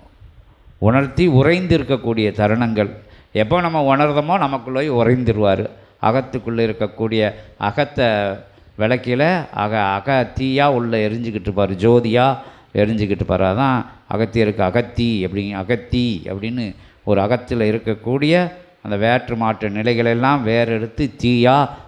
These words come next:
ஜோதியா எரியதாகவும் வச்சுக்கலாம் நம்ம. ஆ? அதான் அகத்துக்குள்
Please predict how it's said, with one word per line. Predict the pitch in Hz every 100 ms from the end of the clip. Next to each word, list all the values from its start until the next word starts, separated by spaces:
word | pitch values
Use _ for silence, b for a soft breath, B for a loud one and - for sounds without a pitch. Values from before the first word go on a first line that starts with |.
| -
ஜோதியா | 98 127 143 131 127 139 135 113
எரியதாகவும் | 113 113 113 117 175 160
வச்சுக்கலாம் | 123 127 127 110
நம்ம. | 101 98 98 - 104
ஆ? | 113 143 160 b b -
அதான் | 104 135 104
அகத்துக்குள் | 92 120 - 175 185 - - 151